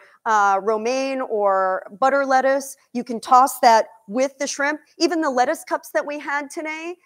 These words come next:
uh, the chicken lettuce cups, you could substitute the shrimp and these vegetables in there with a chimichurri over the top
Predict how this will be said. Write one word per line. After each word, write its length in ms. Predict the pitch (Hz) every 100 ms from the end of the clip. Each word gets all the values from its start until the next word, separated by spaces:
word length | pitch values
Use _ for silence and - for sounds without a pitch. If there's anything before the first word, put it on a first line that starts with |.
| _ _
uh, 160 | 254 226
the 140 | 220
chicken 340 | 226 294 285 269
lettuce 260 | 269 285
cups, 300 | - 302 -
you 80 | 294
could 180 | 311 208
substitute 960 | - 294 247 - 254 - 247 233 220
the 80 | 226
shrimp 400 | 214 - 233 233 247
and 160 | 220
these 180 | 220 196
vegetables 520 | 226 226 - 233 202
in 120 | 220
there 140 | 214 214
with 160 | 202
a 60 | 202
chimichurri 640 | - 240 226 - 226 214
over 200 | 214 202
the 100 | 214
top 380 | - 233 247 240